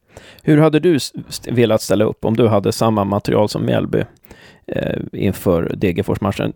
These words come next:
Eh, du kan fundera på det. Jag ska bara förklara för lyssnarna att vi snackade med Mjällby. Vi snackade lite med Mjällby i vippen där inför matchen. Vi snackade också lite med Stefan Jakobsson, eh, Degerfors tränare. Eh, men, eh, eh,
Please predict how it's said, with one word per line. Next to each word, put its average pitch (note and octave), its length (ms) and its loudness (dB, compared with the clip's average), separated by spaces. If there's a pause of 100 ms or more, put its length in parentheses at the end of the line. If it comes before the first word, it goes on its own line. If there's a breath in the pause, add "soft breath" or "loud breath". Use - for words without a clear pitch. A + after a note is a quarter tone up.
Eh, B2 160 0
du D3+ 80 0
kan F#3 120 0
fundera F3+ 220 2
på A#2+ 100 -2
det. G#2 60 2
Jag G#2+ 80 0
ska C3+ 100 -4
bara A2+ 100 4
förklara A#2+ 380 4
för G#2+ 100 -2
lyssnarna G#2+ 340 0
att G2+ 140 -4
vi G#2 140 2
snackade G#2+ 380 -2
med G#2+ 100 2
Mjällby. G#2+ 300 2
Vi A2 80 -2
snackade A2 440 -2
lite F#2+ 180 0
med F#2 280 0
Mjällby G2 360 2
i G#2+ 140 0
vippen F#2+ 540 -2
där C2+ 240 -4 (440 loud breath)
inför G#2+ 560 2
matchen. - 540 -6
Vi E2+ 80 -4
snackade F2+ 340 -2
också D#2+ 200 -4
lite E2 220 -4
med F2 140 -2
Stefan F2+ 300 -4
Jakobsson, D#2+ 640 -4
eh, G#1+ 220 -4
Degerfors - 440 -4
tränare. B1+ 440 -4 (580 soft breath)
Eh, F#2 240 2 (140)
men, A2 420 0
eh, G2+ 140 0 (640 loud breath)
eh, C#2+ 200 -2